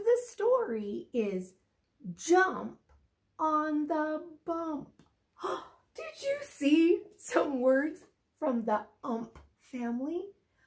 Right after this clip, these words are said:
I saw one. J-ump,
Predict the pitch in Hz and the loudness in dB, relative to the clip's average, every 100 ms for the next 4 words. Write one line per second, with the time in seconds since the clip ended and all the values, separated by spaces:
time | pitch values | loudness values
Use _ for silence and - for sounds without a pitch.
0 | _ _ 320 339 302 - 339 339 349 339 | _ _ -2 0 0 0 2 6 6 6
1 | 339 302 202 185 - _ _ _ _ _ | 4 2 0 -6 -12 _ _ _ _ _
2 | _ _ _ - 285 247 262 - _ _ | _ _ _ -6 2 4 2 -6 _ _
3 | _ _ - 370 277 185 - | _ _ 2 4 2 0 -12